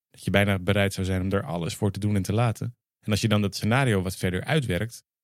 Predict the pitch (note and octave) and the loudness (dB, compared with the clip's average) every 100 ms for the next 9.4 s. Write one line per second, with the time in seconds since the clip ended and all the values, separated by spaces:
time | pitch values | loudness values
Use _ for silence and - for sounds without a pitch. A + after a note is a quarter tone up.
0 | _ - G2+ G2+ G#2 - - G#2+ F#2+ A#2 | _ 0 2 2 -2 -2 2 2 4 2
1 | G2+ A#2+ A#2 G#2 F#2 F2+ - D#3 A#2 G2 | 4 2 2 0 -4 -6 -2 0 0 -2
2 | A#2 A2+ G2+ F#2 F2+ - F2+ F2+ F#2 F#2 | 0 2 2 0 -2 -2 0 2 0 0
3 | A2 - F#2+ - F#2+ F#2 - F2+ - - | 0 0 -4 -2 0 0 0 0 -2 -6
4 | - F#2+ - B2 G#2 G2+ - G2+ F#2+ - | -6 -6 0 2 4 0 0 0 0 -2
5 | F#2+ - F2+ E2+ F#2 - B2 G#2+ G2+ - | -4 -4 -8 -8 -8 -4 -2 0 0 -2
6 | G2 F#2 F2+ G2 - - F#2+ F#2 G2 - | -4 -4 -4 -4 -4 -2 -2 -2 -8 -10
7 | _ _ _ _ D3+ C3 G#2 G2+ - A#2+ | _ _ _ _ 4 4 4 0 2 0
8 | G#2+ F2 F#2 E2+ G2 - F2+ F2 F2 F2+ | 0 -2 -2 -2 -2 -2 -2 0 -2 -2
9 | F2+ G2 F2 - | -2 -2 -4 -8